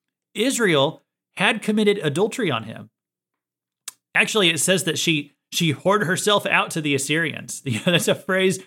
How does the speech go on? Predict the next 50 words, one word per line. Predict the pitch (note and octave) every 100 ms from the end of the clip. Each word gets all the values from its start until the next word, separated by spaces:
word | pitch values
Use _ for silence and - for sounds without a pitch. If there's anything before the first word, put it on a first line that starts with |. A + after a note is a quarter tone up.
| _ _ -
doesn't | F#3+ C4
sound | B3 B3
very | A#3 G3
Christian | F#3 A3+ A#3+ G#3+
to | D#3+
say | - F3+
that. | F#3 C3 - -
<laughs> | C3+ -
It | F#3+ C3+
doesn't | F3 G#3 G#3+
sound | G3 G#3
very | G3+ D#3+
nice. | F#3+ E3 F#3 - - - _ -
If | G#3+ F#3
you | F#3+
heard | G#3+ A3+
a |
modern | F#3 E3+ G3 G#3
preacher | G#3 G3+ F3
using | F3 E3 C3+
words | C#3 G#3+
like | G#3+ E3+ C3+
that, | B2 B2+ - _ _ _ _ _ _ _ -
he | D3+ C#4+
would | D#4+
be | A3+ B3
called | - A#3 F#3
judgmental, | G3 F3 E3 C3 - - -
right? | D3 F#3+
He'd | F3 G3
be | A3
called | G3 G3 C#3+
mean. | D#3 D3 G#2 - _ _ _ _
They | D#3+
might | F3 G#3+
even | A3 A3
call | F3+ F#3
him | F#3+
a | G3
hate | C3+ G3 F#3+
preacher | D#3+ C3+ A#2+ A2 _ _ _ _
'cause | - D#3+
he | F#3
would | F3+ C#3+
use | F3 F3+
such | - E3 C#3
blatant | C3 D#3+ G3 G3 F#3+
words | F3 D3+ C#3 C3+ - _ _ -
for | D#3+
sin. | - F#3+ D#3+ -